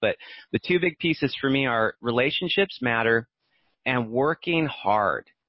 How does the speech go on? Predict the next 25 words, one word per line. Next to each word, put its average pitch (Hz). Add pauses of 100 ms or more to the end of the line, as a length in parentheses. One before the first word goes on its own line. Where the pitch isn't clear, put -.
(120)
and 113
learning 120
and 110
never 120
stop 110
developing 101
matters. 87
And, 117 (100)
and 110
the 101 (120)
crazy 175
thing 92
for 101
me 90 (300)
is, 131
and 143
you 185
know 156
this, 92
right? 117
You, 131
you've 131
talked 131
to 131
enough 113